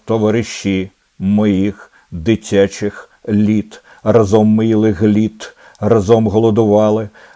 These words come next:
разом ловив нас дід, баштанний інвалід, гроза безштанників. Разом ми утікали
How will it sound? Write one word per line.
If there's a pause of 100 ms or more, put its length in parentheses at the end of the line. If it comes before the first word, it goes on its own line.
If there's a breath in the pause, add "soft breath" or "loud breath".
разом
ловив
нас
дід, (240 soft breath)
баштанний
інвалід,
гроза
безштанників. (200 loud breath)
Разом
ми
утікали